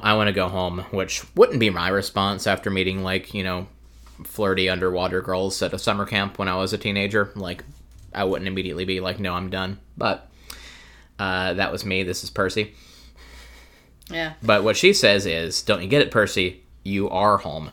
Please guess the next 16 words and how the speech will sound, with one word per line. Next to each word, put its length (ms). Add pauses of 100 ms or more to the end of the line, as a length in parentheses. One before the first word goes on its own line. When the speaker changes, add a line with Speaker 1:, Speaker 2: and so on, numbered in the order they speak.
Speaker 1:
This 180
is 140
the 140
only 340
safe 400
place 300
on 160
Earth 280
for 120
kids 280
like 240
us." 240 (260)
Speaker 2:
Yeah. 260 (360)
Speaker 1:
So. 100
Speaker 2:
Well, 360
okay. 320